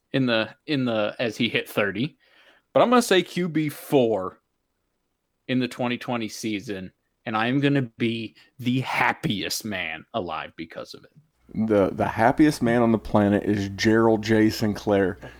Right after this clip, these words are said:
Speaker 2: I would give that, like, a Buffalo Wild Wings scale of a hot take. That's, like, a mild, like, a mild barbecue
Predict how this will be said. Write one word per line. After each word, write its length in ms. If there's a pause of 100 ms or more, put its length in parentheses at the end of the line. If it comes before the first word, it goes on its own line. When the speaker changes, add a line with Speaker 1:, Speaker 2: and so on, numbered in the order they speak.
(800)
Speaker 2:
I 120
would 160
give 200
that, 200
like, 120
a 60
Buffalo 460
Wild 380
Wings 320
scale 360
of 80
a 40
hot 220
take. 160
That's, 160
like, 120
a 40
mild, 460
like, 100
a 60
mild 420
barbecue 720